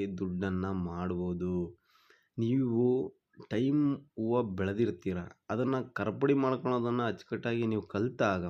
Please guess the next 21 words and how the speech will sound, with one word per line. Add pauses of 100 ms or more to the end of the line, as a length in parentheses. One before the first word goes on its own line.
ಮಾತ್ರ
ಹೂವಿನಲ್ಲಿ
ದುಡ್ಡು
ಮಾಡೋದಕ್ಕೆ
ಸಾಧ್ಯ. (640)
ನೀವು (140)
ಎಲ್ಲ
ಹೂವು (100)
ಬೆಳೆದ್ಬಿಟ್ಟು (160)
ಹೂವು (200)
ಬಾಕಕ್ಕೆ
ಬಂದಾಗ (100)
ಔಷಧಿ
ಸರಿಯಾಗಿ
ಹೊಡಿದಲೆ,
ನೀರು
ಸರಿಯಾಗಿ
ಬಿಡದಲೆ, (120)
ಕಳೆ
ನೀಟಾಗಿ
ತಗೊಂಡಲೆ,